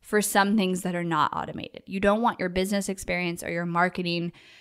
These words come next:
to your audience to feel robotic, to feel disconnected from who you really are. For me, I want, like, if somebody meets me in person, I want them to feel like they know me because my content was me.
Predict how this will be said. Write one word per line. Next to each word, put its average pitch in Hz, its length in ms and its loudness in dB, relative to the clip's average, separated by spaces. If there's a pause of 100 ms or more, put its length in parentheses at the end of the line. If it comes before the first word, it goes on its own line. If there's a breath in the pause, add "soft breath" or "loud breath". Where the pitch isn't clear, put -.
(120 soft breath)
to - 100 -4
your 190 180 2
audience 180 440 2
to 185 100 -2
feel 170 480 -4
robotic, 160 640 0
to 185 120 -4
feel 190 260 2
disconnected 180 920 -4
from 180 160 -2
who 170 120 -2
you 170 160 -2
really 156 280 -2
are. 220 400 2 (400 loud breath)
For 220 200 8
me, 220 380 8
I 196 140 12
want, 220 260 10
like, 185 180 4
if 185 60 -4
somebody 254 360 6
meets 185 300 4
me 196 120 4
in 180 100 4
person, 214 600 2 (120)
I 196 60 6
want 277 220 8
them 294 140 8
to 214 80 8
feel 208 180 6
like 202 180 4
they 190 140 4
know 175 440 0
me 269 440 2
because 196 280 4
my 196 160 2
content 190 540 2
was 160 220 -4
me. - 360 -6